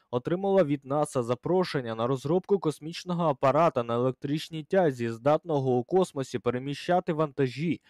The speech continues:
і доставляти їх на місячну орбіту. Зазначається, що новий космічний тягач зможе доставити корисне навантаження на орбіти, яких складно досягти за допомогою класичних ракет. Космічний апарат від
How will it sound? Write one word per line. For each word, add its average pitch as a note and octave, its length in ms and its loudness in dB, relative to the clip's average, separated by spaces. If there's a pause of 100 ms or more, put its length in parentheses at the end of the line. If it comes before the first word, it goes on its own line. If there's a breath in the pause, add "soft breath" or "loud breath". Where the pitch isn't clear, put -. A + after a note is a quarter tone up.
(220 soft breath)
і B2 40 -20
доставляти C#3+ 720 0
їх C#3 180 -2
на B2 80 -6
місячну E3 520 -6
орбіту. C#3+ 560 -2 (420 soft breath)
Зазначається, D3+ 840 0
що C3+ 160 -6
новий D3 300 2
космічний D#3+ 640 -6
тягач D3+ 400 2
зможе D3+ 440 -2
доставити E3+ 600 0
корисне E3 400 -2
навантаження D3+ 720 0
на C#3 140 0
орбіти, B2+ 520 0 (340 soft breath)
яких F#3 300 -2
складно D#3+ 460 0
досягти D#3 540 0
за C3+ 140 0
допомогою D#3+ 720 0
класичних D3+ 640 -4
ракет. D3 380 0 (440 soft breath)
Космічний F#3 560 -4
апарат D#3+ 440 2
від B2 180 -4